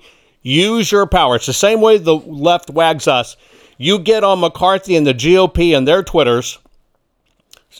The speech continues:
copy Romney, copy all the rat bastards, and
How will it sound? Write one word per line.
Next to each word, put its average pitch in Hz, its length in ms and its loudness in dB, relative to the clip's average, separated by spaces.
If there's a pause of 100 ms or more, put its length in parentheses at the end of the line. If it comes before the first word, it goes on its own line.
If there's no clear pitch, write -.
(340)
copy 170 360 -2
Romney, 143 680 -2 (920)
copy 160 300 -4
all 185 160 0
the 208 80 -2
rat 196 240 0
bastards, 151 480 -2 (320)
and 135 180 -4